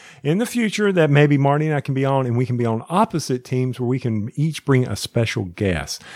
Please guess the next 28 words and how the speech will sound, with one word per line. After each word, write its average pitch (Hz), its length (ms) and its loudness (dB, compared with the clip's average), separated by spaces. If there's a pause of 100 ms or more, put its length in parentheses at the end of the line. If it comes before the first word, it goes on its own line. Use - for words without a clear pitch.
(420)
Now, 117 200 -4
who 123 200 0
knows 190 260 0
what 208 120 -4
the, 208 440 2
what 180 180 -2
that 196 180 -4
guest 214 240 -2
would 185 80 -4
be, 196 180 2
but 147 180 0
I'm 151 200 0
sure 160 380 0
that 139 200 -2
would 120 220 -2
be 123 420 2 (1300)
me 143 200 0
and 160 100 0
him 143 180 2
battling 120 540 2
in 107 120 -2
the 104 60 -4
trash 107 400 -4
talking. 107 460 -2 (520)
It 117 140 0
would 117 100 2
be 110 140 4
nonstop. 101 1120 0